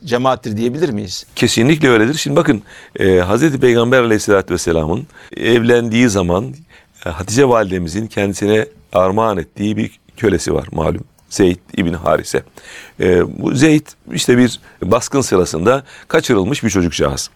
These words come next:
Speaker 2: Sonra Mekke'de satılmış. Hatice validemiz onu işte satın almış pa-, pazardan. Böyle bir gelenek var o zaman malum. Sonra da Peygamberimize hediye etmiş. Fakat bu arada,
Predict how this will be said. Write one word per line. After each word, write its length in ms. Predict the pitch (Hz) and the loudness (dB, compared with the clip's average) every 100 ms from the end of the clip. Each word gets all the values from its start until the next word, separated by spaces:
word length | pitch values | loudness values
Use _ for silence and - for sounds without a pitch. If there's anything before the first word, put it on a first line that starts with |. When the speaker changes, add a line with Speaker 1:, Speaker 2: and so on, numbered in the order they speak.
| - - - | -20 -20 -2
Speaker 2:
Sonra 240 | 156 131 | 2 2
Mekke'de 360 | 135 - 98 87 | 2 0 0 2
satılmış. 460 | 139 120 120 175 - - | 0 0 -4 -8 -12 -16
Hatice 280 | - 160 147 | -6 0 2
validemiz 340 | 120 104 92 87 | 4 2 0 -2
onu 220 | 87 - _ | -2 -4 _
işte 200 | - 90 | -6 -6
satın 320 | - 131 123 | -2 -2 0
almış 260 | 98 82 78 | -2 -2 -6
pa-, 180 | - 95 | -8 -2
pazardan. 540 | 82 80 80 151 220 - - | 0 0 0 0 -2 -12 -4
Böyle 200 | 107 101 | 0 0
bir 120 | 87 82 | -2 0
gelenek 340 | 101 98 107 | 2 2 0
var 60 | 80 | -2
o 80 | 76 | -4
zaman 180 | 76 78 | -6 -2
malum. 340 | 82 151 208 - - - - - _ | 2 2 0 -6 -20 -20 -20 -20 _
Sonra 180 | 160 170 | 0 2
da 60 | |
Peygamberimize 500 | 151 139 135 139 143 | 4 2 2 0 2
hediye 180 | 135 123 | 2 4
etmiş. 260 | 95 - - - _ | 2 -2 -12 -20 _
Fakat 240 | - 180 139 | -2 0 0
bu 180 | 143 208 | 2 4
arada, 380 | 147 143 220 | 4 2 -2